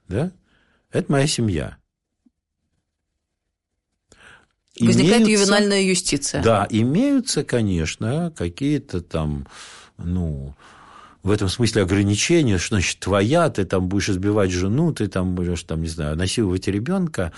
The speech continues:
Speaker 1: но это регулируется законодательством, за которое сажают в тюрьму. Но вот эти функции контроля за семьёй, они такие же, как функции банковского контроля,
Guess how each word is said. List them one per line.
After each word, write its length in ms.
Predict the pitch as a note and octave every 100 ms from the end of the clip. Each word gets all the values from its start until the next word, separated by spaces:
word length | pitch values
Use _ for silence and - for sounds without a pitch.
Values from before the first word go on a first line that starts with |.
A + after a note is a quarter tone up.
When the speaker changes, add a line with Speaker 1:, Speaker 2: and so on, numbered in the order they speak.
| - - _
Speaker 1:
но 200 | G2+ G#2+
это 260 | B2+ A3+ D#4+
регулируется 580 | C4+ D#3+ F#3 C#4 - G#3+
законодательством, 1120 | G3 G#3+ A#3 A3+ D3+ F#2+ E2+ D#2 D#2+ - E2
за 100 | F#2+
которое 360 | G2 C3 G3+
сажают 380 | A3 A#2 B2 B2+
в 80 | -
тюрьму. 520 | - B2 G2 C2+ D2 - _ _ _ _ _ _ _ _ _ _
Но 160 | G2 A2+
вот 220 | B2 -
эти 300 | - D3+ D#3
функции 640 | A#2+ - - C#3+ A#2+ - A2+
контроля 1000 | A2 B2+ B2 A#2 D3 G3+ D#4 C#4 A#2+ E2+
за 160 | F#2
семьёй, 800 | E2+ - G#2 F#2+ D2+ B1 - - _ - - _ _ _ _ _ _ _
они 680 | - F2 E2+ F2 G2+ A2 F3 - - - _ _
такие 500 | B2+ A2+ G#2 G2+ E3+
же, 160 | G#3
как 200 | A3 B2+
функции 400 | - - F#3 -
банковского 800 | A#3 C3 G#2+ G2 A2 G2+ - A#2+ D3
контроля, 880 | - B2 - A2 G#2 G#2 A2 B2